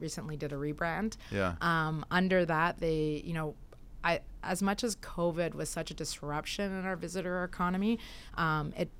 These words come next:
Speaker 1: permitted the time for all of us to sit down and see what we could do better efficiently together.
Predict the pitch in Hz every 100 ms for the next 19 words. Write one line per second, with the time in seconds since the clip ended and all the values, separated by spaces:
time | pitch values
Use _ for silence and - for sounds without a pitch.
0 | - 190 185 202 185 - 151 156 151 151
1 | 147 143 143 151 - 139 - 139 151 190
2 | 214 - 160 - - 156 - 147 156 143
3 | 139 143 147 143 143 147 - 147 - -
4 | 143 165 233